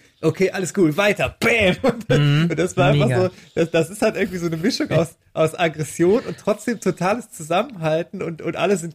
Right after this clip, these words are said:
Speaker 1: cool miteinander und, und es wird keiner verletzt irgendwie, ne? Und das
Speaker 2: Ja.
Speaker 1: fand ich irg-, also klar, gibt's da mal irgendwie kleine Verletzungen oder so, aber ich fand, das war so ein positives, es hatte sowas von große Jungs balgen miteinander <laughs>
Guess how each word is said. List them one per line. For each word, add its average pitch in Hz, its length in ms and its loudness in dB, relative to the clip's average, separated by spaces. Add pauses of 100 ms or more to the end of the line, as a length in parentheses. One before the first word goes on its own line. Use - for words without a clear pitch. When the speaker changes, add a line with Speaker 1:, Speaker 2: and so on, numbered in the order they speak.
Speaker 1:
cool 269 180 2
miteinander 151 600 -2
und, 160 180 -4
und - 20 -8 (120)
es - 100 -6
wird 170 140 -2
keiner 196 260 0
verletzt 208 460 -2
irgendwie, 131 340 -6
ne? 175 140 0 (300)
Und 127 80 -4
das 143 100 4
Speaker 2:
Ja. - 40 -6
Speaker 1:
fand 208 180 0
ich - 100 -8
irg-, 180 180 -2
also 170 180 0
klar, 180 300 0 (300)
gibt's - 160 -20
da 165 100 0
mal 143 180 -2
irgendwie 143 280 -4
kleine 151 380 -2
Verletzungen 175 500 -4
oder 160 100 -6
so, 165 100 -4
aber 147 220 0 (200)
ich - 100 -12
fand, 165 180 -2
das 147 180 -4
war 165 120 2
so 151 100 -6
ein 131 60 -12
positives, 175 920 -4
es 151 140 -6
hatte 208 220 -2
sowas 170 300 -2
von 160 180 -2
große 185 340 -2
Jungs 175 380 0
balgen 160 540 0
miteinander 151 600 -2
<laughs> - 20 2